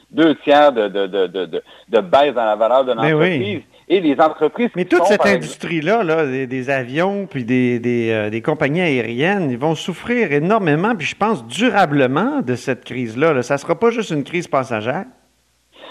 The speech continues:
Speaker 1: Ben, c'est, ça fait partie des questions. C'est quoi les transformations, je dirais, structurelles que notre économie va subir ? On sait déjà que probablement le télétravail, ben,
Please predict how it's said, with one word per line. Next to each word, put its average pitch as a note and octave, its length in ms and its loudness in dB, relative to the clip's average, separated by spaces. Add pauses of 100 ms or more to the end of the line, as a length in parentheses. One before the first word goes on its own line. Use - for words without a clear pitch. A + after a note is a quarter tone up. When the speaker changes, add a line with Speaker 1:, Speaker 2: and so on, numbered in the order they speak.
(120)
Speaker 1:
Ben, F#3 100 6 (320)
c'est, C#3+ 200 -4
ça C3 100 -4
fait E3 140 0
partie D#3 260 -2
des C#3+ 220 -4
questions. F#3+ 520 0 (220)
C'est E3 120 -4
quoi B3+ 220 4
les C#3 160 -4
transformations, C3+ 1120 -4
je G#2 60 -10
dirais, A2 240 -2 (160)
structurelles C3+ 800 2
que A#2 60 -8
notre G#2+ 240 -6
économie A2+ 480 -2
va A2+ 160 2 (200)
subir ? B2+ 480 -2 (360)
On A#2 160 4 (100)
sait G#3+ 100 2
déjà E3+ 280 4
que D#3+ 100 2
probablement B2+ 600 2
le D#3+ 100 -4
télétravail, A#2+ 960 2
ben, F#2+ 160 -2